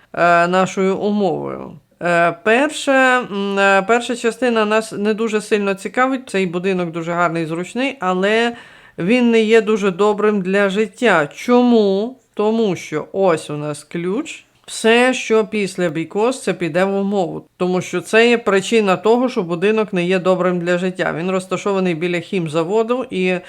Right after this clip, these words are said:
повітря там не дуже добре. Тут можна почати з if, тут можна почати з головного речення. Е, початок можна переписати, в тому немає проблеми, тим більше він відділений комами.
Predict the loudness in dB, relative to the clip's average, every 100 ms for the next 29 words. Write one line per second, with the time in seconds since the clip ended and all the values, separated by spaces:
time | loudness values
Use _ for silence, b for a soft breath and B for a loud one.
0 | B B -4 -2 -2 0 0 2 0 0
1 | -2 -4 -4 -4 -6 -8 -12 -14 _ -4
2 | 0 2 2 2 0 0 2 0 0 -4
3 | -4 -2 -2 -2 -4 -2 -2 0 -2 -2
4 | 0 0 0 -4 0 0 2 0 0 0
5 | -2 -4 -10 -14 -14 -16 -20 _ -2 0
6 | 2 0 2 2 2 0 0 2 2 2
7 | 2 2 0 -4 0 2 2 0 -4 -2
8 | -2 -2 0 2 0 0 -4 -2 -2 -2
9 | -2 -2 -2 -2 -2 -2 -2 -4 -4 -2
10 | -2 0 -2 -4 -6 -4 -4 -4 -4 -6